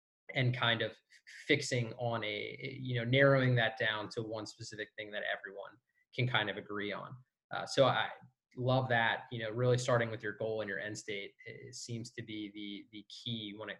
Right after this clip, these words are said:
comes to setting up any sort of, uh, psychological framework m-, moving forward. Is there, is there anything specific in, in terms of leadership training that you do, or, or do you do anything different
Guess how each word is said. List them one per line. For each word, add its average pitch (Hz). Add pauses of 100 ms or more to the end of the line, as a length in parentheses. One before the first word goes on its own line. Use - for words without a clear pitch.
comes 107
to 104 (480)
setting 135
up 123
any 127
sort 117
of, 107 (200)
uh, 113
psychological 113
framework 104 (220)
m-, 127
moving 117 (100)
forward. 95 (420)
Is 123
there, 131 (100)
is 139
there 160
anything 196
specific 143 (160)
in, 143 (100)
in 135
terms 135
of 113 (380)
leadership 131
training 107
that 104
you 110
do, 104
or, 120
or 127
do 123
you 139
do 139
anything 127
different 123